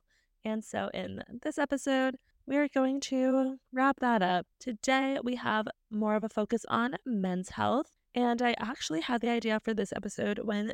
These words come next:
speaking to a friend about the final season of Sex Education on Netflix.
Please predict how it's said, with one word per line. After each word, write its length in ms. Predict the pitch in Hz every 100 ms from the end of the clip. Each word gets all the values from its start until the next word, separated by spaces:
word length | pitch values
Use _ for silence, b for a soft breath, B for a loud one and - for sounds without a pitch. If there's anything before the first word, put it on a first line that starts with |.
| -
speaking 440 | - 233 - 233
to 120 | - 254
a 100 | 277
friend 640 | - 214 190 185 220 294 b b
about 220 | - 226
the 80 | 240
final 360 | - - 220 262
season 400 | - 202 226 226
of 200 | 214 214
Sex 320 | - 214 -
Education 540 | 208 190 - 214 - 254
on 180 | 247
Netflix. 640 | 170 - - 110 - -